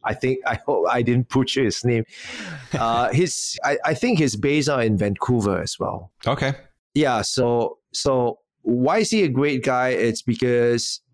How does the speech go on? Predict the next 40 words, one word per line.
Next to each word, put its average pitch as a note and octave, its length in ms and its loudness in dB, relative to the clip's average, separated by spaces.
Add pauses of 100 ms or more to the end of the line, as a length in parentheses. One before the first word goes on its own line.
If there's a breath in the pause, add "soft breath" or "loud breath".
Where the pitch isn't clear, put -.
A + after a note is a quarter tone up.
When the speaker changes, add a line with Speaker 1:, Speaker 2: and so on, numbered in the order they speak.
Speaker 1:
he F#3+ 420 0
is A#2+ 480 0
also C#3+ 320 2
very, A2 380 2
very A#2 240 2
giving. C3 560 0 (160)
He B2 400 2
is A#2 400 2
also C3+ 340 0
leveraging D3 640 2
the - 60 -2
platform C3 760 -2 (200)
to A2 520 2
give C#3 580 0
to A2 460 2
the A2+ 100 0
community. D3 760 2 (540 loud breath)
Of C#3 120 -2
course, G3+ 200 0
we C#3 180 2
all G#3+ 220 2
know E3+ 220 2
that, A#2+ 320 0 (100)
uh, A2+ 260 2
Rob C3 440 2
works B2+ 300 0
for G2 480 0
this B2+ 180 0
company A#2+ 460 0
called A2+ 380 -2 (220)
Thinkific, B2+ 580 -4 (400)
right? A2 220 -2
And A#2 200 0
Thinkific C#3+ 460 0
sells B2 520 0
the, G#2+ 300 2
uh, G2+ 180 0
learning A#2+ 320 2
management A#2 440 0
system, C#3 580 0